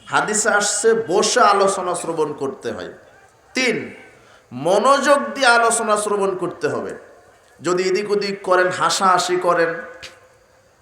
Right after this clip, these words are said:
বাদাম খান, কথা বুঝেননি? এদিক ওদিক করছেন, হাসাহাসি করছেন, অমনোযোগী,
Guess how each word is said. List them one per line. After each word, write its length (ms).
বাদাম 460
খান, 360
কথা 200
বুঝেননি? 400
এদিক 260
ওদিক 240
করছেন, 340
হাসাহাসি 520
করছেন, 360
অমনোযোগী, 760